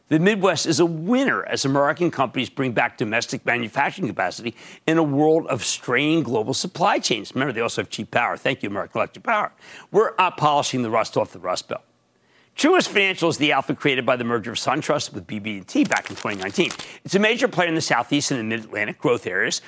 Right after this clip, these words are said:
While it's taken a few years to adjust to the big merger, they're now putting up excellent numbers. They got a four point six,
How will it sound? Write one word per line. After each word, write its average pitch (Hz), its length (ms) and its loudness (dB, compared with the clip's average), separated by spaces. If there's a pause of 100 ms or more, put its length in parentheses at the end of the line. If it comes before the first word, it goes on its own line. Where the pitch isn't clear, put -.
(160)
While 190 180 4
it's 190 100 -2
taken 320 240 2
a 202 60 2
few - 180 -2
years 196 280 2
to 143 100 0
adjust 127 360 -2
to - 60 -10
the 131 60 -6
big 107 240 -4
merger, 139 260 -2
they're 117 160 -2
now 113 220 2
putting 180 240 -2
up - 120 -2
excellent 113 360 -4
numbers. 131 320 0
They 151 80 -2
got 226 100 2
a 131 60 -4
four 156 200 0
point 156 320 -2
six, - 260 -6